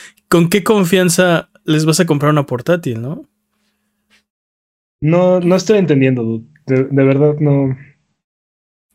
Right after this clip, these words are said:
Speaker 2: No, pero quita tú, a-, aparte una portátil, o sea, es que ¿quién quiere comprar una portátil para streamear desde su Wi-Fi? O sea,
Speaker 1: Sí, sí, sí, exacto.
Speaker 2: aparte es algo que ya puedes hacer desde tu celular. Nadie, a nadie le gusta hacerlo, nadie le,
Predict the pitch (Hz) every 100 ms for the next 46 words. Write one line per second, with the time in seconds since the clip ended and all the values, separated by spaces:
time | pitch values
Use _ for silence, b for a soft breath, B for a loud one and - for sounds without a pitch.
0 | _ _ _ _ _ _ _ _ 214 269
1 | 226 180 247 294 277 254 240 180 165 185
2 | 214 - 262 302 - 196 180 208 247 208
3 | 220 220 302 - 285 294 311 320 277 226
4 | 254 269 220 190 196 254 226 214 185 -
5 | 175 170 185 214 220 196 190 190 180 175
6 | 175 151 170 185 - 196 214 202 156 180
7 | 175 160 156 156 170 170 - 156 170 165
8 | 180 - 170 214 226 277 269 233 226 262
9 | 277 262 233 240 277 240 220 220 240 214
10 | 165 147 156 131 131 156 156 - - _
11 | _ - 170 175 202 220 220 170 175 233
12 | 226 190 202 202 - 190 196 151 131 156
13 | 202 202